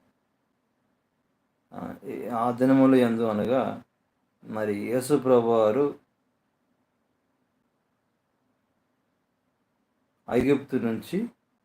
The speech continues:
వచ్చి, ఎక్కడికి వచ్చి? నజరేతుకు వచ్చి,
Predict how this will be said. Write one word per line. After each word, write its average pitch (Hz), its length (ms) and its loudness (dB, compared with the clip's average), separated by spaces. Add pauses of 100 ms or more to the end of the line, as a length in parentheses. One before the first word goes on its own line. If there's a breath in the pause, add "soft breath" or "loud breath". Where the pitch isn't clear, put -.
(3000)
వచ్చి, 123 580 -4 (1000)
ఎక్కడికి 123 380 -4
వచ్చి? 131 500 0
నజరేతుకు 123 640 2
వచ్చి, 123 600 -4